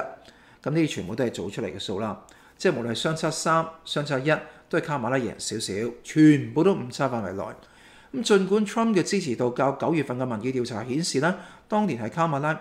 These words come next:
五十二percent，Trump四十八percent，基本上都係，呃，即係睇得到 Trump 嘅支持率呢，即係由，呃，即係，呃，增加咗一個 percent，但係趨勢講個 trend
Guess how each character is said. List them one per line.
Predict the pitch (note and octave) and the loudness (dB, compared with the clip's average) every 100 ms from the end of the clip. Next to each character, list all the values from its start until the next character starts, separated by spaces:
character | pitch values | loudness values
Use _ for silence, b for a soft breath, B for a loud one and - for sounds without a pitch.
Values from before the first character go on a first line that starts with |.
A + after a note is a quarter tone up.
| C3 | -4
五 | C3+ | -4
十 | C#3 | -4
二 | A#2 | -2
percent，Trump | A#2 A2+ E3 E3+ - - - - G3 F#3+ - | -2 0 0 0 -4 -20 -18 -2 2 2 -2
四 | - C#3+ C3+ | 0 2 2
十 | B2+ | 0
八 | A#2 | -2
percent， | A#2 A2+ D3+ D3+ - b b b b - | -2 0 2 0 -4 b b b b 0
基 | F#3+ F#3 | 4 6
本 | D#3+ | 4
上 | - A2+ A2+ | 0 -2 0
都 | C#3+ | 2
係， | A#2 F#2+ b b b - | 2 -2 b b b -6
呃， | A2+ G#2+ | -4 -4
即 | A2 - | -4 2
係 | C#3 A2+ G#2+ | 2 2 -2
睇 | A#2 | 0
得 | C#3 | 0
到 | C3+ | 0
Trump | C3 G3+ F#3 | -2 0 0
嘅 | F#3 | 0
支 | E3+ | -2
持 | A2 | -2
率 | G#2 | -2
呢， | C3 D#3 B B B B | 0 0 B B B B
即 | E3 | 0
係 | B2 | 2
由， | A2 F#2 F2+ E2 - - - - | 0 -4 -6 -6 -4 -4 -6 -8
呃， | A2+ G#2 - - - - | -8 -6 -8 -16 -20 -4
即 | - | 2
係， | C#3 A2 G#2+ F#2+ - | 4 4 0 -4 -8
呃， | A2+ G#2 - - - - - - - | -8 -8 -10 -16 -20 -20 -20 -20 -6
增 | - G3 G3+ G3+ | 0 4 4 2
加 | G3 F#3 | 0 0
咗 | F3 A#2 | 0 -2
一 | C3+ | 2
個 | F3+ - B2 A2+ | 0 2 -2 0
percent， | D#3 D3 - B B B B | 2 0 0 B B B B
但 | B2+ A#2 | -2 -2
係 | |
趨 | - G3 G3 G3 G3 | 0 4 6 4 2
勢 | C3+ A#2+ G#2 | 0 0 -2
講 | - C3+ | -6 -8
個 | |
trend | C3 - - G3+ G#3 E3+ G#2+ | -8 -8 -2 2 4 4 0